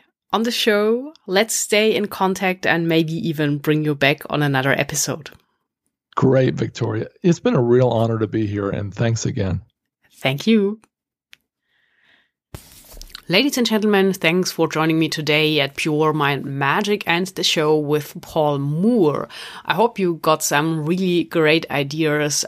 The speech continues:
Speaker 1: about where to invest money in two thousand nineteen. Remember to check out,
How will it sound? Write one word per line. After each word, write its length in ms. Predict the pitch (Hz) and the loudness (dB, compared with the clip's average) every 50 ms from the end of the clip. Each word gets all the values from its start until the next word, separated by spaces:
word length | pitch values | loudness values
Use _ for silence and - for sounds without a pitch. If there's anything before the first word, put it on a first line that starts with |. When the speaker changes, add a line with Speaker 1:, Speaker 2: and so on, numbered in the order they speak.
| - | -2
Speaker 1:
about 500 | - 143 139 135 - 135 131 135 139 135 | -2 -2 -2 0 0 0 0 0 -2 -4
where 300 | - 135 147 147 143 143 143 | -2 0 2 4 4 4 2
to 160 | - - 175 | 0 -4 -4
invest 520 | - 147 147 143 135 139 135 - - - - _ | -4 -4 -4 -2 -2 -4 -4 -4 -6 -10 -8 _
money 500 | - 160 156 135 135 147 147 143 139 135 | -2 0 2 2 2 2 0 -2 -2 -2
in 140 | 139 135 135 | -4 -4 -4
two 260 | - - - 175 160 | -4 -4 -4 -4 -4
thousand 600 | 143 - 143 135 135 131 - - 131 135 127 - - | -4 -2 -2 0 0 0 -2 -4 -6 -8 -12 -12 -8
nineteen. 920 | - 156 151 139 131 131 127 123 117 - - - - 220 220 151 - - - - _ - - - - - - - - - - _ - | -6 -2 0 2 2 2 0 -2 -4 -4 -4 0 2 2 2 2 0 -4 -10 -16 _ -20 -20 -20 -18 -18 -18 -18 -20 -20 -16 _ 0
Remember 360 | 180 190 208 240 269 294 269 | 2 2 4 4 4 2 2
to 140 | - - 208 | 0 -2 -2
check 260 | - - 214 208 - | 0 0 0 0 0
out, 320 | - 147 208 233 220 - | 0 0 0 0 -2 -4